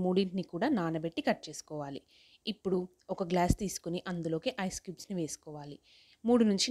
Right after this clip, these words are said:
నాలుగు వేసుకుంటే చల్లదనం అనేది సరిపోతుంది. మీకు మరీ చల్లగా కావాలంటే మరి కాసిన్ని కూడా యాడ్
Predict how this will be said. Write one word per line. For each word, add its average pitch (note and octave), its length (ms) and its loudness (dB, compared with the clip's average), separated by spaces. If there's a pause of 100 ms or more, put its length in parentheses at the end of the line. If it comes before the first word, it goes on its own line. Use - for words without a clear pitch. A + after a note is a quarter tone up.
నాలుగు F3+ 280 4
వేసుకుంటే E3 400 -2 (100)
చల్లదనం E3 440 0
అనేది D#3 280 -10
సరిపోతుంది. D#3+ 540 -2 (320)
మీకు A3 220 -6
మరీ C4 200 4
చల్లగా A3 400 4
కావాలంటే F3+ 440 0 (100)
మరి D#3+ 180 2
కాసిన్ని D#3 400 -2
కూడా F3+ 220 -2
యాడ్ D#3+ 160 0